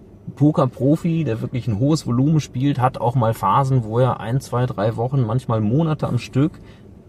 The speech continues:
jeden Morgen zur Arbeit geht, jeden Tag acht Stunden arbeitet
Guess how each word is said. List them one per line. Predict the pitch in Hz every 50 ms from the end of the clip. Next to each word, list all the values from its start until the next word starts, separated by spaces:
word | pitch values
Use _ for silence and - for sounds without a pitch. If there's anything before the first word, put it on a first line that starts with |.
| -
jeden | - 95 90 117 147 180 190 160
Morgen | 123 117 127 135 147 156 156 156 156 -
zur | - - -
Arbeit | - - - 156 165 -
geht, | - - 185 233 269 - - -
jeden | - 117 143 165 180
Tag | - 214 - - -
acht | 127 - - -
Stunden | - - 139 135 127 127 120
arbeitet | - 107 139 156 165 185 - 226 214 - - - -